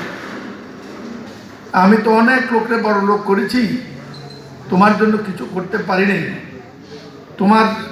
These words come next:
মুভমেন্ট দেখে মনে হয়েছে তুমি আমার মোহন ক্লাবটা বাঁচাইতে পারবা।" এই কাগজগুলো আমার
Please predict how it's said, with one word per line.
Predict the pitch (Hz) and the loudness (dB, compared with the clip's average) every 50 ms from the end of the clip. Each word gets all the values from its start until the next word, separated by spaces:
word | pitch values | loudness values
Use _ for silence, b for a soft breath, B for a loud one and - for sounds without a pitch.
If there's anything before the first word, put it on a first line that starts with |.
| 262 | -2
মুভমেন্ট | 214 180 220 262 - - - 285 269 | 0 0 2 0 2 2 2 4 4
দেখে | 240 240 214 - 220 | 4 2 4 4 2
মনে | 220 202 196 196 202 | 2 2 0 0 2
হয়েছে | 185 202 214 190 - - - 139 135 - - - - - - - - - - - - - - - - - - - - - - - - - - - - - | 2 4 4 2 2 -2 -6 -6 -8 -10 -12 -16 -18 -20 -20 -20 -20 -20 -20 -20 -20 -20 -20 -20 -20 -20 -20 -20 -20 -20 -20 -20 -20 -20 -20 -20 -4 4
তুমি | - 202 208 220 220 | 6 8 10 10 10
আমার | 208 202 208 214 208 202 | 8 8 6 6 4 4
মোহন | 190 190 185 190 196 180 | 4 4 4 2 2 0
ক্লাবটা | 196 196 190 185 208 190 | 0 -2 -2 -2 -2 0
বাঁচাইতে | 165 170 165 - 165 160 - - | 0 0 0 0 -2 -2 -2 -4
পারবা।" | - - 127 - - - - - - - - - - - - - - - - - - - - - - - - - - - - - - - - - - - 202 | -6 -6 -8 -10 -12 -14 -16 -18 -20 -20 -20 -20 -20 -20 -20 -20 -20 -20 -20 -20 -20 -18 -18 -18 -18 -16 -16 -16 -16 -16 -16 -16 -16 -18 -18 -16 0 4 6
এই | 220 240 - | 6 6 6
কাগজগুলো | 233 220 214 214 240 247 240 247 254 247 247 233 | 6 4 6 6 4 2 2 0 0 2 2 4
আমার | 214 214 226 | 4 4 2